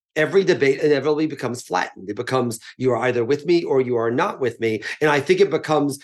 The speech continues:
"Therefore, if you are not with me, you are a villain. You are an enemy. You are someone to fight against." And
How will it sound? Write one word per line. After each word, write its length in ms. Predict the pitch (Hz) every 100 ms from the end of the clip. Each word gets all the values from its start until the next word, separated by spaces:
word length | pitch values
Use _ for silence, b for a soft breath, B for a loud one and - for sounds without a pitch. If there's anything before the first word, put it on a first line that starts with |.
| -
"Therefore, 380 | 127 170 160 160
if 80 | 156
you 100 | 165
are 100 | 147
not 220 | 156 151
with 160 | 151 147
me, 240 | 139 131 _
you 160 | 127 131
are 160 | 135 123
a 100 | 117
villain. 380 | 110 104 92 92
You 120 | 101
are 120 | 104
an 100 | 104 107
enemy. 280 | 139 135 131
You 160 | 123 110
are 60 |
someone 320 | 113 117 117
to 100 | 113 117
fight 220 | 123 123
against." 280 | 120 123 -
And 260 | 202 196